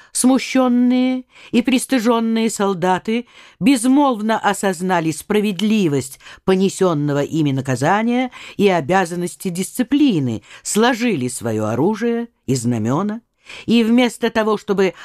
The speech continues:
отправляться в свой лагерь, разошлись по разным городским гостиницам. Александр наслаждался в течение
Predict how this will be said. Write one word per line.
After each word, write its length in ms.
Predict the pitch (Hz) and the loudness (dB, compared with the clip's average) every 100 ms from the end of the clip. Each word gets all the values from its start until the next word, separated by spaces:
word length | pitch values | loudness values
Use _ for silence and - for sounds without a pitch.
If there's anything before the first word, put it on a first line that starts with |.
| - | -2
отправляться 760 | 202 - 196 196 196 - 170 | -2 0 0 2 0 -2 -6
в 80 | 139 | -6
свой 280 | - 160 143 | -2 0 0
лагерь, 580 | 156 254 262 285 - - _ _ _ _ | 2 2 0 -4 -6 -12 _ _ _ _
разошлись 1000 | 147 202 175 175 156 - 285 330 - - _ _ _ _ | 0 0 2 -2 -2 0 2 2 0 -12 _ _ _ _
по 160 | - 185 | 2 4
разным 480 | 196 269 233 247 214 | 4 2 0 -6 -4
городским 500 | 143 127 - 185 202 | -4 -4 -4 -4 -4
гостиницам. 840 | 127 - - 95 85 - - _ _ _ _ _ _ _ _ _ _ _ - | -4 -8 -8 -8 -8 -10 -18 _ _ _ _ _ _ _ _ _ _ _ -4
Александр 800 | 175 190 185 - 202 202 190 - _ _ _ | 0 2 2 2 2 2 -2 -12 _ _ _
наслаждался 840 | 143 180 - 190 165 180 190 170 165 | -2 0 2 0 0 2 2 0 -8
в 40 | |
течение 640 | - 160 185 180 175 170 | -8 -4 -2 0 0 0